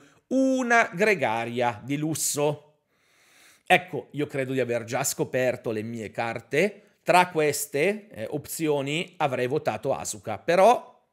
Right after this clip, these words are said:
sincero fino alla fine, ammetto la tentazione di premiare proprio Kairi.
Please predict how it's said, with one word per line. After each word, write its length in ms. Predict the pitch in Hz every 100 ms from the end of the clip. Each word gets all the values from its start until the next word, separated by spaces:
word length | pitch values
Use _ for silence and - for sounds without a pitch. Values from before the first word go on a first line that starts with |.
| _ _ _ _ _ _ _ _ _
sincero 720 | - - 156 151 - 196 190
fino 220 | 180 175 175
alla 120 | 180
fine, 420 | 185 196 208 -
ammetto 1040 | 156 151 160 160 156 - 156 180 180 - _ _ _ _ _ _ _ _ _
la 180 | - 151
tentazione 720 | 175 180 180 - - 160 180
di 140 | 170 170
premiare 720 | 151 143 139 131 135 139 147
proprio 500 | - 120 123 131 131
Kairi. 540 | - 113 95 - -